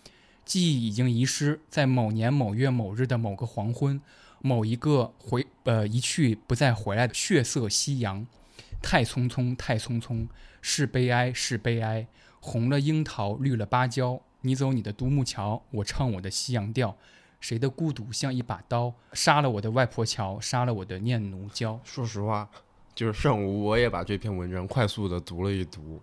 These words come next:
Speaker 1: 嗯。
Speaker 2: 就没看明白。<laughs> 就，就，就，就是真的，我觉得就是不知道，以前我觉得我可明白郭敬明了，就是，<laughs> 就现在就有点儿看不明白了。
Speaker 1: 第一个问题就是，二位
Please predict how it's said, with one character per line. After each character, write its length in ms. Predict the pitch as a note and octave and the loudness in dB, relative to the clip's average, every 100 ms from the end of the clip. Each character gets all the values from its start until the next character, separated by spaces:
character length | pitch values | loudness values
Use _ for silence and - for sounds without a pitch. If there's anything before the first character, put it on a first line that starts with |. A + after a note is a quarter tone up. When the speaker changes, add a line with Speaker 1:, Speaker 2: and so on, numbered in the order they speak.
| - | -2
Speaker 1:
嗯。 300 | A#2 A2 G#2+ | 0 0 -4
Speaker 2:
就 100 | - | -10
没 140 | F2 F#2+ | -6 -4
看 160 | C#3 | 0
明 300 | G#2+ E2+ F2 | -2 -2 -4
白。 160 | G2 F2 | -4 2
<laughs> 1800 | - - - - C#5+ - A#4+ B3 - - G4 G4 - B4 - G#4+ - - | 2 6 10 10 10 6 0 2 0 0 -4 -4 -4 -8 -6 -8 -6 2
就， 80 | F#3+ | 2
就， 0 | - - | 2 -4
就， 140 | - G3+ | -2 0
就 0 | |
是 220 | D#3 C#3+ - - | 0 0 -4 -4
真 180 | - E3+ | 0 2
的， 80 | D#3 | 4
我 80 | G#2 | 2
觉 200 | G#2 F#2+ | 0 -2
得 120 | A#2 | 0
就 140 | A2+ | 0
是 180 | G#2+ G2 F#2 - - - - - - | -2 -2 -4 -4 -6 -6 -8 -10 -12
不 100 | - | -6
知 160 | A#2+ A2+ | -2 0
道， 260 | A2 G2+ - | 0 -2 -4
以 100 | A2+ | -6
前 260 | G2 - G2 | -4 0 2
我 120 | D3+ | 2
觉 160 | G2+ A2 | 2 2
得 100 | C#3 | 4
我 120 | A#2+ | 4
可 300 | - - F#2 | 2 -2 -4
明 220 | F2+ F#2+ | -2 0
白 140 | C#3+ B2+ | 2 2
郭 180 | A2+ | 4
敬 140 | A2+ A2 | 4 2
明 140 | F2 D#2+ | 0 -4
了， 60 | E2 - - | 4 6 8
就 80 | |
是， 160 | C#3+ - A3 - G#3 - | 8 10 8 8 6 4
<laughs> 360 | G#4 G4+ - D#3+ | -2 -4 -6 2
就 140 | D3+ - - | 10 12 10
现 280 | - - F#3 | 6 0 2
在 180 | D#3+ C#3 | 4 4
就 180 | A2+ A#2 | 4 2
有 240 | G#2 F#2+ | 2 2
点 120 | G#2+ | 2
儿 140 | E2+ F2+ - - - - - | 0 -4 -10 -20 -20 -20 -10
看 220 | - G#2 | -2 0
不 100 | G2+ | 2
明 280 | F2+ E2 F2 | 0 -2 0
白 140 | F#2 | 0
了。 80 | D#2 | -2
Speaker 1:
第 140 | D3+ | 2
一 60 | G3 | 6
个 60 | F#3 | 8
问 180 | E3 | 6
题 60 | B2+ | 6
就 100 | B2+ | 2
是， 340 | A#2+ C3 A2 - | 2 0 0 2
二 180 | D#3 C#3 | 2 4
位 340 | C#3+ A2 F2+ | 4 2 -2